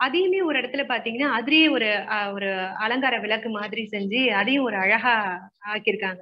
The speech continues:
அதையும் பார்த்து ரசிக்கிறாங்க இவங்க. அஹ், எல்லாத்துலயுமே ஒரு நேர்த்தி இருக்கு, ஒரு ஒழுங்குமுறை இருக்குன்றதுதான் இவங்க ரொம்ப ரசிச்ச வி-, விதமா அங்க வந்து இருக்கு. அதுக்கு காரணம் வந்து குறைந்த மக்கள், மக்களா இருக்கலாம்னு நினைக்கிறேன் நான்.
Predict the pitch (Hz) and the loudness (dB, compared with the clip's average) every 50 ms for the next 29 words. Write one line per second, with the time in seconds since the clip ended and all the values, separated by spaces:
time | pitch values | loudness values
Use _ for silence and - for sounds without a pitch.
0 | - - 208 214 214 269 285 294 269 254 220 202 208 196 196 196 - 220 214 208 | -10 -6 -4 -2 0 2 2 2 2 2 0 -2 -2 -6 -8 -8 -6 -4 -2 -2
1 | 208 190 180 180 180 180 175 180 185 - _ - - - - - - 220 202 185 | -2 -2 -4 -6 -8 -8 -10 -10 -12 -14 _ -20 -20 -18 -10 -4 0 0 0 0
2 | 208 214 240 269 311 392 427 440 440 381 392 381 427 440 359 294 262 233 226 254 | 2 2 4 6 8 8 8 8 8 8 8 8 8 6 6 6 4 4 4 6
3 | 311 381 427 415 427 - 330 294 - 214 202 214 208 202 208 214 202 196 185 226 | 8 8 8 6 6 6 6 6 6 4 2 2 2 2 4 4 2 2 4 4
4 | 247 254 226 214 262 311 370 480 - - 494 466 339 277 254 240 233 233 233 - | 4 4 4 6 8 10 10 10 10 8 8 8 8 6 6 4 4 2 0 0
5 | 262 247 233 214 208 190 196 226 294 311 285 233 196 - _ _ - - _ - | 0 -2 -2 -2 -4 -4 0 4 4 4 4 4 2 -4 _ _ -20 -14 _ -2
6 | 233 247 226 208 196 226 254 294 349 269 220 220 - 302 - - 311 226 220 190 | 0 0 0 0 -2 0 2 4 4 4 2 0 -2 -2 0 0 0 0 0 -6
7 | - - 208 214 226 226 226 240 262 247 220 196 185 180 185 - - 202 196 202 | -8 -4 -2 -2 0 0 0 2 2 2 2 2 0 -4 -6 -8 -8 -8 -8 -6
8 | 190 190 196 202 214 190 185 196 - 185 - _ _ _ _ _ _ - 190 208 | -6 -4 0 0 2 2 2 0 -2 -4 -6 _ _ _ _ _ _ 0 0 2
9 | 208 208 208 214 208 220 240 269 302 339 370 339 311 277 247 247 277 - - 226 | 2 2 -2 -2 0 2 4 4 6 6 6 4 2 0 -2 -4 -6 -6 -4 -4
10 | 262 269 269 240 226 202 - 220 220 220 - _ _ _ 208 214 208 - 214 214 | -2 -2 -2 -6 -6 -8 -8 -8 -8 -8 -12 _ _ _ -16 -14 -8 -2 0 2
11 | 220 220 214 208 202 202 - 220 208 196 202 202 220 220 202 196 202 202 208 202 | 2 2 2 0 0 0 -2 -2 0 -2 -4 -4 -6 -8 -10 -12 -12 -10 -6 -4
12 | 208 214 208 208 190 180 175 175 175 175 170 170 | -4 -2 0 0 -2 -2 -4 -6 -6 -6 -6 -8